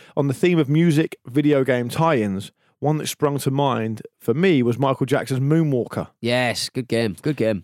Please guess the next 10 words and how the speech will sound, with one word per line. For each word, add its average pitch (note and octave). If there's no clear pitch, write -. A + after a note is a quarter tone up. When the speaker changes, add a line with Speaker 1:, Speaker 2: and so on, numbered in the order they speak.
Speaker 1:
Each F3
of E3
the F3
levels D3+
were C#3+
essentially C#3
Jacko's C#3
different C3
music C#3+
videos, G#2